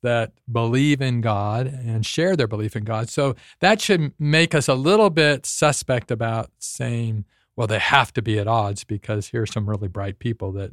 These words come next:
don't see them at odds." And then beyond that, I find this really interesting. I, I, I've known, uh, of a gal named Elaine Howard Eklund. I, I've had some personal interactions with her. She's a professor at Rice University.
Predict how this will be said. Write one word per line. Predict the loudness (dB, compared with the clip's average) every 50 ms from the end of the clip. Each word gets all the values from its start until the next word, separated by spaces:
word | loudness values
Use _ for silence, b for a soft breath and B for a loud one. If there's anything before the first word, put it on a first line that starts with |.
| -14 _ -10
don't | -8 -8 -8 -8 -8
see | -6 -4 -4 -4
them | -2 -4 -6 -8 -10 -12 _ _ _ _ -8
at | -6 -6
odds." | -6 -6 -8 -10 -10 -12 -16 -18 B B B B B B
And | 2 2
then | 4 4
beyond | 4 4 4 4 4 2 2 2
that, | 2 2 0 -2 -4 _ _ _ _ _ _
I | -4 -4 0
find | 2 2 2 4
this | 2 0 0
really | 0 0 0 0
interesting. | 0 -2 -2 -2 -6 -8 -4 -4 -4 -4
I, | -4 -6 _ -4 -4
I, | -4 -4 _ _ _ _ _ -4
I've | -2 -2 0
known, | 2 2 4 4 4 2 2
uh, | 0 -2 -4 -4 _ _ _ _ _ -6
of | -4 -2
a | -2 2
gal | 2 4 4 4
named | 2 2 0 0 -2
Elaine | -4 -4 -2 -2 0 2 2 2 0
Howard | 0 0 0 0 0 0 0 -2
Eklund. | -4 -4 -4 _ -6 -4 -2 -2 -2
I, | -2 -4 -6 -6 -6 -6
I've | -4 -4 -4 -6 _ _
had | -12 -4 -4 -4 -4
some | -2 -6 -8 -8
personal | -4 -4 -4 -4 -2 -4 -4 -4 -4
interactions | -2 -2 0 0 0 0 -2 -2 -4 -8 -8 -6 -6
with | -6 -8 -4
her. | -4 -4 -4 -4
She's | -4 -4 -6 -4 -4
a | -4 -4 -6 -8 _ _ _ -8
professor | -6 -6 -2 -2 -2 -2 -2 -4 -2 -2 -2
at | -2 -4
Rice | -4 -6 -6 -6 -6
University. | -6 -6 -4 -4 -6 -6 -8 -8 -10 -10 -10 -10